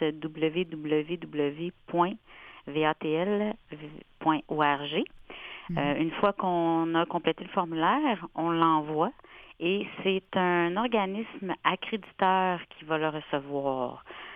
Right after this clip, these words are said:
Speaker 1: Dans le fond, euh, l'organisme, euh, accrédita-, accréditeur, c'est selon le code postal du demandeur et sa limitation fonctionnelle.
Speaker 2: Ah ouais.
Speaker 1: Euh, l'organisme accréditeur va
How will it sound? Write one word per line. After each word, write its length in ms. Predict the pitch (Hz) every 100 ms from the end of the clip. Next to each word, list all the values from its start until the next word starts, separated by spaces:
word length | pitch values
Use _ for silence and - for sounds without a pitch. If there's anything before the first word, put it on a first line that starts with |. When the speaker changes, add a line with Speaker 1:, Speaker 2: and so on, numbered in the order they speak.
| - -
Speaker 1:
Dans 80 | 147
le 60 | 151
fond, 340 | - 185 196
euh, 100 | 170
l'organisme, 640 | 147 151 151 156 190 - 175
euh, 500 | - 143 143 143 139
accrédita-, 600 | 147 147 156 - - -
accréditeur, 920 | 147 - 165 - - 156 208 247 170 - - - -
c'est 120 | 170 -
selon 280 | 170 175 214
le 100 | 190
code 180 | - -
postal 580 | 156 156 - 175 185 180
du 120 | 156
demandeur 920 | 156 156 147 147 143 147 175 214 202 - -
et 220 | 160 170 -
sa 100 | 151
limitation 500 | 151 151 147 143 190
fonctionnelle. 880 | 190 170 - 143 147 196 262 196 156
Speaker 2:
Ah 340 | - - - 160
ouais. 200 | 151 147
Speaker 1:
Euh, 20 |
l'organisme 520 | 147 151 147 180 196
accréditeur 580 | 175 - 151 - 175 190
va 300 | 170 165